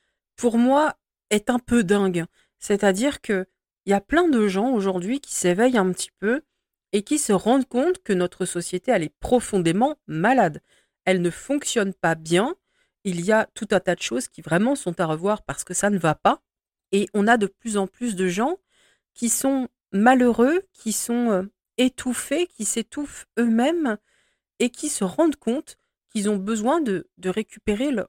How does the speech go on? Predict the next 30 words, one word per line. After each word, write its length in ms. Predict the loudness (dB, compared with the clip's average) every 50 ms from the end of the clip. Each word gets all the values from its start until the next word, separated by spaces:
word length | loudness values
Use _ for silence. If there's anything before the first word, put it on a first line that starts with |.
| _ _ _ -6
leur 260 | -4 -2 -2 -2 -4
authenticité, 1000 | -6 -6 _ -4 -2 -2 -2 -4 -4 -4 -4 -4 -6 -8 _ -2 0 0 0 0
leur 360 | 0 2 2 2 2 0 _ _ _ _ _
personnalité, 1000 | 2 2 2 0 -2 -2 0 2 2 2 2 0 -4 -4 _ -2 0 0 0 -2 -2
leur, 480 | -2 0 2 2 2 2 0 -2 -4 -2 -2
leur 280 | 0 2 2 2 2 0
air. 380 | 0 0 0 -2 -2 -4 -6 -10 _ -10
Ils, 160 | -8 -8 -6 -4
ils 200 | -4 -2 -2 -2
ont 60 | -2
besoin 380 | -2 -2 -2 0 0 0 2
de, 180 | 2 0 -2 -2 -6 _ _ _ _ _ _ _ 0
de 60 | 0
respirer. 800 | 2 2 2 0 0 -4 _ -6 -6 -2 0 0 0 0 -2 -2
Ils 140 | -2 0 0
ne 80 | 0
respirent 440 | 0 0 -2 -2 -4 _ -10 -10 -10
plus. 280 | _ _ -6 -6 -6 -6 _ _ _ _ _ _ _ _ _ _ -4
Ils 220 | -4 0 0 0
ont 80 | 0 0
besoin 560 | 0 0 -2 -2 0 0 0 0 0 0 -2
qu'on 400 | -4 -4 -2 0 0 0 -2 -4 -6 _ _ _ _ _ _ _ -2
les 140 | -2 0
respecte, 640 | 0 0 -2 -4 -2 _ -2 -2 -2 -4 -10 _ -20 -14 -6
qu'on 140 | -2 -2 0
les 260 | 0 0 -2 -2 -2
estime, 480 | -4 -4 -6 -6 -4 -2 0 0 -2
qu'on 240 | -2 _ -4 -4 -4
reconnaisse 840 | 0 0 0 -2 0 0 0 0 2 0 0 -2 -2 -4 -6 -8 -8 -12 _ _ _ _ _ _ _
leurs 360 | -2 2 4 4 4 4 0